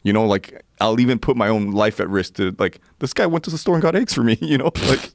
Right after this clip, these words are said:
Uh, yeah, sure. We'll have some eggs. So we go in and the guy starts talking about, um, his wife and how, um, he works on this offshore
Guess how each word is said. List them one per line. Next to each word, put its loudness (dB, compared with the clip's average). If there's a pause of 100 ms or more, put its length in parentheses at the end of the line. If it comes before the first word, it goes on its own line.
(800)
Uh, 4
yeah, 6
sure. 2
We'll 4
have 2
some -2
eggs. 0 (240)
So -4
we 2
go 2
in 2 (1800)
and 2 (100)
the -2
guy 2
starts -2
talking -2
about, 0 (1120)
um, 0
his -4
wife 0 (320)
and -2
how, 0 (140)
um, -6
he -4
works -2
on 0
this -2
offshore 0